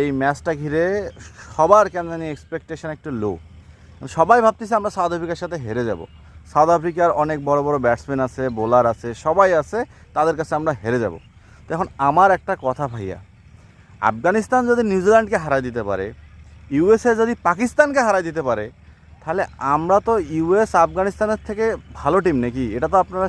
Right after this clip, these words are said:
স্বীকার করেন বা এটা তো আপনারা মানেন। আচ্ছা ভাই, আমাদের ব্যাটাররা ফর্মে নাই, এটা মানতেছি যে ব্যাটাররা একটু কম ফর্মে আছে, তারপরেও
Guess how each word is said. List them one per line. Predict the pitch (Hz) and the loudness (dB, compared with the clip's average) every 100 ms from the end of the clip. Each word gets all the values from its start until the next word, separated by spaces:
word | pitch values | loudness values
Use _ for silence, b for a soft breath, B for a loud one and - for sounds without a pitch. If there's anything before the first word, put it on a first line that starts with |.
| - | -4
স্বীকার | 156 175 170 | -2 -2 0
করেন | 170 170 | -2 0
বা | 156 | 0
এটা | 151 | 0
তো | 165 | 0
আপনারা | 147 156 147 | -2 -2 -2
মানেন। | 135 120 | 0 -2
আচ্ছা | 123 156 | -4 -4
ভাই, | 156 156 | -2 0
আমাদের | 160 151 | 0 0
ব্যাটাররা | 135 143 156 151 | 0 0 -2 0
ফর্মে | 131 143 151 | -2 -2 -4
নাই, | 190 B B B 123 | -6 B B B -2
এটা | 156 160 - | 2 2 2
মানতেছি | 127 131 147 151 | 0 0 -4 -8
যে | 151 | -4
ব্যাটাররা | 131 127 135 | -2 0 -2
একটু | 131 - | -4 -4
কম | 127 120 | -2 -2
ফর্মে | 123 123 123 | -4 -2 -2
আছে, | 123 151 147 | -2 -2 2
তারপরেও | 165 190 226 | 2 4 2